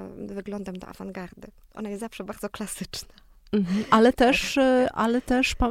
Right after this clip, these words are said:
Speaker 2: pamiętam takie zdjęcia z Serocka właśnie, gdy przy-, gdzie przyjmowali Picassa, to też tam, e, zwracała uwagę stylizacją. To nie była taka stylizacja jak w przypadku Brukalskiej, ale też bardzo świadoma.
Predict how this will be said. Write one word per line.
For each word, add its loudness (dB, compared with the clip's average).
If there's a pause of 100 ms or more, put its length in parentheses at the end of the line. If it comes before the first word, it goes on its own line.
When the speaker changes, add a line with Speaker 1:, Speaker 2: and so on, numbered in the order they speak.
(140)
Speaker 2:
pamiętam 4
takie 0
zdjęcia 2
z -4
Serocka -2
właśnie, -2
gdy -6
przy-, -10
gdzie -6
przyjmowali -2
Picassa, -4
to -2
też 0
tam, -2
e, -4 (480)
zwracała -2
uwagę -4 (100)
stylizacją. -2
To -2
nie 6
była 6
taka -2
stylizacja 0
jak -2
w -16
przypadku 0
Brukalskiej, 0
ale 2
też -4
bardzo -2
świadoma. -6